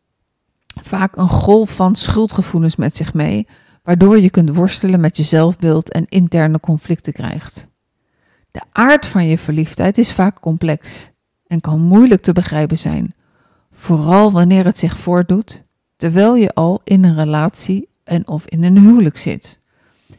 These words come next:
Het is belangrijk om te erkennen dat verliefdheid en liefde verschillende aspecten van emotie zijn. Terwijl liefde vaak diep geworteld is in vertrouwen, intimiteit, verbondenheid,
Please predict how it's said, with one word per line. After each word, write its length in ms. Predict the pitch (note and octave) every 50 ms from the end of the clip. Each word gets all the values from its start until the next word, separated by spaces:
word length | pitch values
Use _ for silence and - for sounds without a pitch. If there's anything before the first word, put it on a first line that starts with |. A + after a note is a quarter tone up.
| _
Het 180 | _ - E3 -
is 140 | G#3 F#3 E3+
belangrijk 640 | E3 F3 F3 F#3+ A3 B3 B3+ A#3+ A3+ G#3+ A3 G#3+ -
om 140 | F#3+ F#3 F3+
te 120 | - -
erkennen 720 | - - D#3+ D3+ - _ - A#3+ B3+ D4+ A3 E3 F3 A#3+ - _ _ _ _
dat 220 | - E3+ F#3 -
verliefdheid 640 | - G3+ F#3+ G3 G#3+ B3+ C4+ - - - G#3 F#3+ -
en 200 | - F3 E3+ E3+
liefde 500 | F#3 A3+ B3 - - - D#3+ F3 G#3+ C#4 - _ _ _ _ _ _ _ _
verschillende 720 | _ _ G#3+ F#3+ - - - - C#4+ - E4 C#4 A#3 D#3+
aspecten 480 | - F#3 - - - E3 F3+ - - F3
van 140 | - F#3+ A2
emotie 480 | - E3+ E3+ E3 E3+ F#3+ - - E3
zijn. 300 | D#3+ D#3+ C#3 D#2+ - - - E3+ _ _ _ _ _ _ _ _ _ _ _ _
Terwijl 300 | _ E3+ E3+ D#3 D#3+ E3
liefde 360 | E3+ F#3+ F#3 - - E3+ E3+
vaak 300 | - - C#3 E3 E3+ D#3
diep 220 | F#3+ F#3 F#3 -
geworteld 540 | - - D#3+ D3+ E3 E3+ E3+ - D3+ D3 -
is 160 | D3 D#3 -
in 120 | D#3+ D#3 -
vertrouwen, 580 | - D#3+ - - F3 D3 D#3 D3+ D#3 D#3+ -
intimiteit, 840 | - - F3 D#3+ - F3 E3 E3 D#3+ - D#3+ D3+ D3+ D#3+ D#3+ - - -
verbondenheid, 1040 | - - E3+ D#3 F3 F#3 F#3+ F#3+ F3+ F3+ F3 F#3 F3+ D3+ D3 D#3+ - F3+ - -